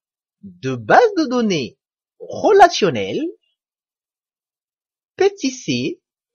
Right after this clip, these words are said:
système de gestion de base de données rédactionnelle. Si c'est la réponse C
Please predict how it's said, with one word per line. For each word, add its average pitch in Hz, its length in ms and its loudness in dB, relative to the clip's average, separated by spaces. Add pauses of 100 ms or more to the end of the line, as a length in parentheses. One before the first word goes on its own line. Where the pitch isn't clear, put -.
(160)
système 208 920 -2 (440)
de 127 320 -10
gestion 262 760 -6 (600)
de 120 280 -8
base 120 380 0
de 285 120 -4
données 214 480 -2 (560)
rédactionnelle. 165 1300 0 (1200)
Si - 180 -18
c'est 127 160 -6
la 131 120 4
réponse 196 540 0 (180)
C - 540 -2